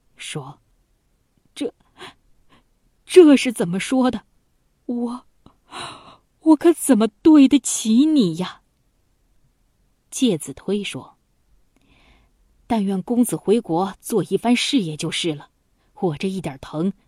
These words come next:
算什么呢？”这时候赵崔也赶来了，他说：“脚底下全起了大泡，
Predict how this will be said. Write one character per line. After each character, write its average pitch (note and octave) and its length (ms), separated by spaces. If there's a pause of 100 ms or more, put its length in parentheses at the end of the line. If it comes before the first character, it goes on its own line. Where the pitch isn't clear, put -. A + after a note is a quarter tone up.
(100)
算 G#3 300
什 - 180
么 E3+ 120
呢？” G3+ 140 (1700)
这 D4 280
时 D#3 180
候 C#3+ 300 (440)
赵 C#4 220
崔 D4 300
也 A3+ 180
赶 C#3+ 220
来 B2+ 200
了， D3 200 (840)
他 D3+ 140
说 E3+ 320 (800)
：“脚 G3 260
底 F3+ 140
下 F3+ 160
全 G#3+ 320
起 - 120
了 D#3 120
大 G3+ 180
泡， - 320